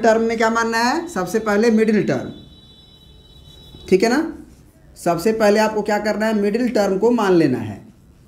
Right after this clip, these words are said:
तो middle term मान लीजिए आपका ए हो गया, और इसके बाद आप इधर की ओर जाइएगा तो आप plus D करते जाइएगा, और इधर की तरफ बढ़िएगा जब आप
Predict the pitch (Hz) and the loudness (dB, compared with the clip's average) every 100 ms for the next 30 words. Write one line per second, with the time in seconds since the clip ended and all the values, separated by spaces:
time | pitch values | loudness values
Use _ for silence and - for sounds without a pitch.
0 | - 185 190 214 254 254 240 240 240 247 | -6 0 2 2 2 2 0 0 0 0
1 | 240 226 226 - 240 214 202 151 117 110 | 2 2 0 0 0 2 2 2 -2 -8
2 | 113 - - - - - - - 196 202 | -12 -18 -20 -20 -20 -20 -20 -10 -2 -2
3 | 202 214 214 254 247 254 247 247 - 214 | 0 -4 0 0 2 4 2 0 -2 0
4 | 233 262 247 233 202 185 185 165 180 247 | 2 0 2 2 2 2 2 2 0 -2
5 | - - - - - 190 - 220 - 214 | -8 -18 -20 -20 -10 -6 -2 -4 -4 0
6 | 220 226 170 208 214 185 - 165 143 120 | 0 0 0 -4 0 -2 0 0 0 -2
7 | 110 104 - - - - - - - - | -6 -10 -14 -20 -20 -20 -20 -20 -20 -6
8 | 180 185 202 196 254 240 247 240 240 202 | -2 -2 2 2 2 0 0 2 2 0
9 | 170 196 214 196 170 175 208 165 175 220 | 2 2 2 2 2 2 0 -2 -2 -4
10 | 247 | -6